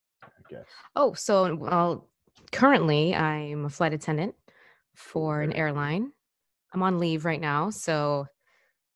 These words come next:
Speaker 2: I've just been chilling pretty
Speaker 1: Yeah.
Speaker 2: much. And
Speaker 1: covid setbacks kind of thing?
Speaker 2: covid,
Speaker 1: Mm-hmm.
Speaker 2: yeah. And they downsized a bit of our company,
Speaker 1: Mm-hmm.
Speaker 2: uh, but they offered some voluntary leave options. So I took it just as an opportunity to,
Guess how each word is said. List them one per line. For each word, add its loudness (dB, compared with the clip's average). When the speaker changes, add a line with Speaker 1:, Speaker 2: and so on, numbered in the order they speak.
Speaker 2:
I've -18
just -12
been -6
chilling -6
pretty -10
Speaker 1:
Yeah. -4
Speaker 2:
much. -6
And -6
Speaker 1:
covid -2
setbacks -2
kind -10
of -12
thing? -10
Speaker 2:
covid, 2
Speaker 1:
Mm-hmm. -4
Speaker 2:
yeah. 4
And 2
they 2
downsized 4
a -2
bit 2
of -4
our 0
company, -4
Speaker 1:
Mm-hmm. -8
Speaker 2:
uh, -6
but -10
they -2
offered -2
some -4
voluntary -2
leave 0
options. 0
So -2
I 0
took -2
it -2
just -10
as -8
an -6
opportunity -8
to, -10